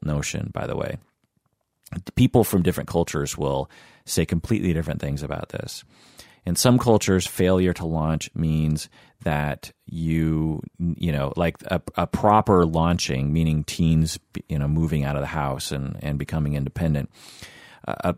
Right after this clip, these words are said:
a proper launching of a teenager means, uh, when you're eighteen, you move out of the house and you go to college and then you never come back.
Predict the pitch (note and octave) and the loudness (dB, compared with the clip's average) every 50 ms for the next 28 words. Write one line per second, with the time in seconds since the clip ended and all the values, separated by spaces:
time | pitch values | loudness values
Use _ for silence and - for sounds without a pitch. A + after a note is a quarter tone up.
0 | - - - - - A#2+ A2 A2 A2 - G2+ F2+ E2 D#2 E2 E2+ F2 F#2 F2 - | -6 -8 -8 -2 2 4 4 4 4 6 4 4 4 4 4 4 4 4 2 2
1 | - D#2+ D#2 D2 D2 C#2+ - - G#2+ G2+ E2 C#2+ C#2+ - D2 D2 D2 D2+ D2+ D#2 | 0 -2 0 -2 -2 -4 0 2 4 4 4 2 0 -2 -2 -2 0 0 0 0
2 | D#2 D2+ D2+ D2+ D2 - - - - - - - - E2+ E2 E2 D#2 D2+ D2+ E2+ | 0 0 0 -2 -4 -6 -10 -14 -12 -12 -10 -8 -4 0 0 2 2 2 0 -2
3 | E2+ - - A#2+ B2+ A2+ F2 E2 E2 E2+ D#2 E2 D#2 D#2 D2 D2 E2+ F2+ D#2+ D2 | -2 -4 -2 0 2 4 4 4 2 2 2 0 0 0 -2 -2 0 0 0 0
4 | - - - D2 D2 C#2+ C#2+ C#2 D2 - - F2+ E2 D2+ D2+ D2+ D2 C#2+ D2+ C#2+ | -2 -4 -4 -4 -4 -4 -4 -6 -6 -4 -2 0 0 0 0 -4 -4 -4 -6 -4
5 | C#2+ C#2 C#2 C#2 C#2+ C#2 - - - D#2+ D2+ D2 D2 D2 D2 - - B1+ B1 B1 | -4 -4 -4 -4 -4 -6 -6 -6 -4 -2 -2 -2 -2 -4 -4 -6 -8 -8 -6 -6
6 | A1 G1+ G1+ - - - | -8 -8 -10 -14 -18 -20